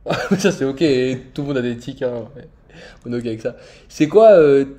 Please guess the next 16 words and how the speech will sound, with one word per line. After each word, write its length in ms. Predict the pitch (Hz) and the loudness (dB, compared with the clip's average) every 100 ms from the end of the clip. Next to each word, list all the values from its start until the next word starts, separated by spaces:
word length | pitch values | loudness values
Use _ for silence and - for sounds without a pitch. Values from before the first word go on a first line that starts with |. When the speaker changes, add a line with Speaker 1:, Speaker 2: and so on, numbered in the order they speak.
| _ | _
Speaker 2:
t'as 120 | - 156 | 0 0
un 60 | |
truc 180 | 156 190 | 0 -4
à 40 | 175 | -2
recommander, 600 | 151 151 147 147 156 156 | -2 -4 -6 -4 -2 -4
une 140 | 143 | -6
chaîne 220 | - 143 | -10 -8
YouTube, 500 | 139 131 143 147 139 | -8 -10 -10 -4 -4
euh, 280 | 127 127 127 123 | -4 -6 -6 -8
un 100 | 127 | -12
de 40 | |
tes 140 | 120 127 | -10 -12
produits, 680 | - 131 123 117 117 117 | -12 -10 -10 -8 -8 -6
un 160 | 117 107 | -6 -10
truc, 480 | 110 127 113 113 - | -12 -16 -14 -16 -16
euh ? 200 | 107 110 | -16 -18